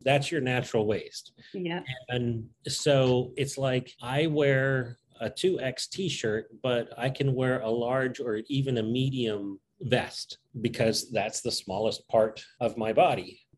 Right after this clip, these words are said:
Speaker 1: So people get really confused a lot about, "Well, I wear this t-shirt, so I should wear this size vest." Don't worry about it. We've got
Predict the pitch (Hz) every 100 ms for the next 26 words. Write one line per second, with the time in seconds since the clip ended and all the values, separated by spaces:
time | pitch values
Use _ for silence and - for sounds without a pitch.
0 | - - - 123 120 113 120 - 165 147
1 | 131 131 127 139 127 117 120 - 110 -
2 | 147 151 139 110 101 90 - - 113 110
3 | 104 107 - _ _ _ _ - - 180
4 | 160 151 139 - 190 165 - 98 - -
5 | 120 113 120 110 113 107 117 107 - -
6 | - - 113 104 - 208 151 - - -
7 | - 175 165 170 160 156 165 160 143 131
8 | 135 - 131 117